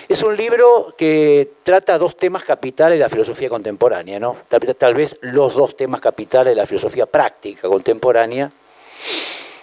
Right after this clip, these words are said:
Uno es el tema del sujeto, ¿no? El tema del sujeto que él llama humanismo. Es interesante esa diferencia entre el problema del sujeto llamado humanismo. Hay un tema, el problema del sujeto, es hasta qué punto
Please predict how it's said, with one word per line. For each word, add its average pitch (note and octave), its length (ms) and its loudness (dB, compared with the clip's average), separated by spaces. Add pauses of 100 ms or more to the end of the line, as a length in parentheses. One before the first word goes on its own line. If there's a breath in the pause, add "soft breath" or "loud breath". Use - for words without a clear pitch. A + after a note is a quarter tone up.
(520 loud breath)
Uno A3+ 260 2
es D#3 120 -4
el C3 120 -6
tema C#3 200 -2
del - 80 -8
sujeto, - 460 0
¿no? D#3+ 180 -4 (420)
El - 80 -20
tema - 220 -4
del A2 80 -4
sujeto C#3 500 -2
que A#2+ 140 -2
él A#2+ 60 -4
llama C3+ 240 -2
humanismo. B2 720 -8 (1040)
Es - 80 -6
interesante C3 460 0
esa A2+ 120 -2
diferencia A#2 440 0
entre G#2 380 2 (880 loud breath)
el - 100 -14
problema A#2 200 -2
del - 80 -2
sujeto C#3+ 680 0 (440)
llamado A#2 360 2
humanismo. A#2+ 720 -6 (960)
Hay B2+ 120 0
un B2+ 80 -4
tema, C#3 320 0
el B2+ 60 -6
problema A#2 260 0
del G#2 100 -8
sujeto, C3+ 380 -2
es C3+ 60 -2
hasta C3+ 180 -2
qué D3+ 100 -4
punto F3+ 580 2